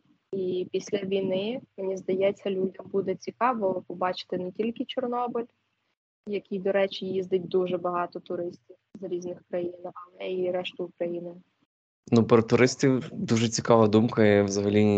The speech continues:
Speaker 2: ніколи не чув такої гіпотези, ну, в, в такому напрямку. Цікаво буде подивитись, наскільки справдиться. Дякую тобі за розмову.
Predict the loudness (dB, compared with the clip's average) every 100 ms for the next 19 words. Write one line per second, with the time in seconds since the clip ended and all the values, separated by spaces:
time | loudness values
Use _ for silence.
0 | 2 2 4 4 6 6 8 4 0 -10
1 | -2 4 4 4 0 0 -4 0 2 4
2 | 2 2 2 2 2 0 -2 -16 -20 -6
3 | 2 2 4 2 2 2 -2 -4 -6 -8
4 | -4 0 4 6 8 6 6 4 0 -2
5 | -8 -10 -16 -20 -20 -20 -20 _ -10 2
6 | 4 4 4 0 -2 -2 -2 -4 -4 -6
7 | -6 -8 -8 -4 -2 -2 -4 -2 2 2
8 | 2 -4 -6 -8 -12 _ -20 _ _ _
9 | _ 4 6 6 4 2 2 4 4 4
10 | 6 6 4